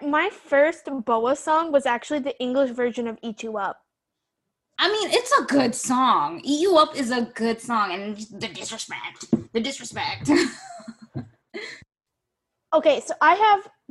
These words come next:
Speaker 1: two favorite collabs so far. Thr-, okay, I have a lot, but my top two are actually the Missy Elliott and G-Dragon collab, and then the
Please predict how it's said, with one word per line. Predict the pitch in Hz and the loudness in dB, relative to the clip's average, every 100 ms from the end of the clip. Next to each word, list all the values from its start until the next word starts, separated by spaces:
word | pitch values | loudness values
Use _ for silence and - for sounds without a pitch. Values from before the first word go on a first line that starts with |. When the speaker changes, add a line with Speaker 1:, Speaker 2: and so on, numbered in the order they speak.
| - | -20
Speaker 1:
two | - - - 277 302 339 | -18 -14 -8 -4 -2 -2
favorite | 349 320 320 - | -2 -6 -6 -10
collabs | - 349 302 311 311 | -6 -2 -2 -2 -6
so | - - 285 277 | -12 -4 -2 -2
far. | - 254 233 240 285 370 - _ _ _ _ _ _ - | -4 -2 0 0 0 -2 -6 _ _ _ _ _ _ -14
Thr-, | 302 - 76 98 - | -12 -12 -18 -8 -2
okay, | 320 330 - - - | 2 2 0 -2 0
I | 302 | 0
have | 392 427 | 2 0
a | |
lot, | 302 240 247 247 | 2 4 2 2
but | 277 | -4
my | 247 | -4
top | 220 247 240 - | -6 -2 -2 -4
two | - 262 269 262 - | -10 -6 -4 -4 0
are | 240 240 233 - - - - | 0 0 -4 -6 -14 -18 -2
actually | 262 233 320 | 0 0 0
the | 277 269 | 2 2
Missy | 254 269 269 320 320 - | 2 0 0 -6 -4 0
Elliott | 247 254 254 285 285 - - | 2 2 2 0 0 -6 -4
and | 247 240 240 233 233 233 226 _ _ _ _ _ _ _ _ _ _ _ _ | -2 -2 -2 -4 -4 -6 -10 _ _ _ _ _ _ _ _ _ _ _ _
G-Dragon | - 269 269 302 339 370 | -10 -8 -2 0 0 -4
collab, | 370 403 392 466 - _ _ _ _ - | -6 -2 0 0 -2 _ _ _ _ 0
and | 294 269 | 0 2
then | 269 269 254 247 247 247 254 _ _ _ _ - | 2 2 2 -2 -4 -6 -10 _ _ _ _ -12
the | 247 269 262 262 254 247 240 | -6 -4 -4 -4 -6 -8 -10